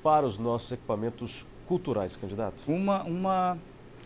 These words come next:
Speaker 2: tragédia já, vamos dizer, anunciada, não é verdade? Porque nós temos vários patrimônios históricos aqui no nosso país. Não é verdade? Você tem Bahia, você tem Recife, não é verdade?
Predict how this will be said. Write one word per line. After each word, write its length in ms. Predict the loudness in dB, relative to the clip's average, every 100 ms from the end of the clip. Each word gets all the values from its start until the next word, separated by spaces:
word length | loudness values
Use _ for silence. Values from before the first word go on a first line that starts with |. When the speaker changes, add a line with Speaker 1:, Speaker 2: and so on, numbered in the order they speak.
| -6
Speaker 2:
tragédia 800 | 4 6 6 4 4 4 4 0
já, 320 | 4 6 8 6
vamos 260 | 2 -2
dizer, 340 | -2 -2 2 4
anunciada, 840 | 4 -2 0 6 6 6 0 -10 -14 -20 -20 -12
não 100 | 0
é 80 | 2
verdade? 600 | 6 6 8 8 8 0 -12 -18 -18 -18 -18 -18
Porque 340 | 2 4 4 -2 -14 -14 4
nós 220 | 6 6
temos 320 | 4 2 2
vários 380 | 6 10 8 6
patrimônios 600 | 4 4 4 -2 -2 -4
históricos 540 | -8 0 2 2 0
aqui 200 | -4 -2
no 100 | -4
nosso 280 | -2 0 -2
país. 600 | 2 2 2 -2 -8 -12 -14 -18 -18 -18 -18 -18 -8
Não 80 | -4
é 60 | 0
verdade? 400 | 0 6 6 6
Você 80 | 0
tem 120 | 2
Bahia, 600 | 6 6 4 2 0 0
você 240 | -2 -4
tem 320 | -6 -2 0
Recife, 880 | 2 0 0 -2 -2 -2 -2 -2 -4 -8 -16 -18 -18 -2
não 100 | 6
é 80 | 6
verdade? 520 | 6 2 6 6 6